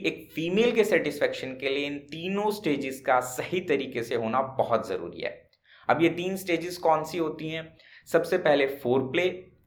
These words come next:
फिर पेनिट्रेटिव सेक्स और फिर आफ्टर सेक्स।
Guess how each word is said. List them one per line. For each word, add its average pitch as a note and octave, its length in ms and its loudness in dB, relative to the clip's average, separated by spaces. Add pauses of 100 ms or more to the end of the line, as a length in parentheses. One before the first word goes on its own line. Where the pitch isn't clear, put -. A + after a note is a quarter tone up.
(120)
फिर - 120 0
पेनिट्रेटिव D3+ 680 2
सेक्स - 500 0
और C3 240 6
फिर - 340 0
आफ्टर G#2 320 0
सेक्स। - 460 -8